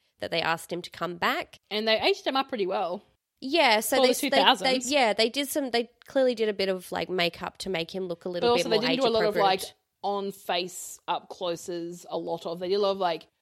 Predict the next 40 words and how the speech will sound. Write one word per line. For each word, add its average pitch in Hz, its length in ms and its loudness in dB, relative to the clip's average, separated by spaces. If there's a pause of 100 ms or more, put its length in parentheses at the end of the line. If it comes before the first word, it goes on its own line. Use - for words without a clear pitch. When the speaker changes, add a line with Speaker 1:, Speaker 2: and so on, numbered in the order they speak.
(1500)
Speaker 2:
they 202 100 2
didn't 220 200 -4
have 208 180 -2
him, 190 80 -4
like, 170 180 -6
full 202 160 -6
frontal 180 520 -2
to 196 100 -6
the 180 60 -2
camera 185 380 -2
a 214 80 0
lot 240 320 2
Speaker 1:
Mm. 190 300 -6 (100)
Speaker 2:
to - 80 -2
obviously 202 520 4
not 185 320 -4
show 202 220 -2
that - 160 -6
he's 240 220 -10
a 226 60 -6
baby, 220 280 -2
baby. 233 400 -6 (800)
Speaker 1:
Yeah, 196 340 8
to 220 160 -4
show 202 200 2
that 185 120 -6
he's, 190 220 -2
he's 180 240 -6
not 196 180 -2
actually 185 380 -4
hugely 180 540 -8
older 170 480 -2
than 170 180 -2
his 175 200 -4
Speaker 2:
Yeah. 180 300 4
Speaker 1:
alleged 165 420 -2
sons. - 560 -6
Speaker 2:
Yeah. 208 120 -2 (340)
Speaker 1:
And 180 320 0
so 175 560 0